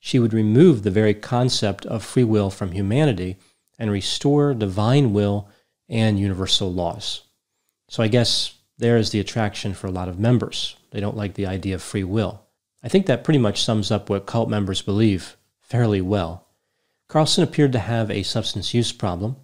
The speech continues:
One member reported that she drank excessive amounts of alcohol. It sounds as though this happened every night. She would be disoriented and falling over. Cult members claim that she was okay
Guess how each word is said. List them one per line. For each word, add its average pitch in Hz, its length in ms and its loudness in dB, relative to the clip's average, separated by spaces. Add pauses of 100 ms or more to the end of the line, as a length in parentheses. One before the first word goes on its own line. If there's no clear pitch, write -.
(360)
One 113 220 2
member 113 180 2
reported 110 440 2
that 107 80 -4
she 104 180 -4
drank 117 340 -2
excessive - 640 -4
amounts 113 420 -2
of 120 120 -10
alcohol. 117 680 -4 (460)
It 143 100 -8
sounds 131 340 0
as 107 120 -4
though 104 160 2
this 98 180 -2
happened 95 420 -6 (400)
every 101 260 -4
night. 92 400 -6 (520)
She - 220 -2
would 101 200 -2
be 98 200 0
disoriented 110 840 0 (260)
and 107 240 -6
falling 98 440 -4
over. 98 400 -8 (600)
Cult 139 220 0
members 120 360 2
claim 117 260 0
that 107 120 -2
she - 140 -2
was 104 180 -2
okay 110 540 0